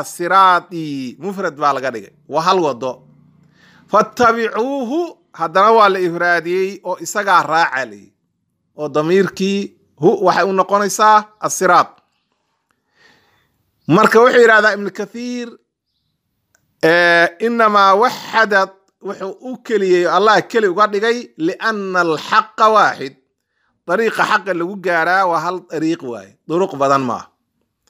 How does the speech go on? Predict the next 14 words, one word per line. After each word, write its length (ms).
Kabacdi 360
waa 120
duruqdii 420
badnayd 360
la 120
inooga 380
digay. 320
"ولا 480
تتبعوا 800
السبل 680
فتفرق 840
بكم 400
عن 240
سبيله." 640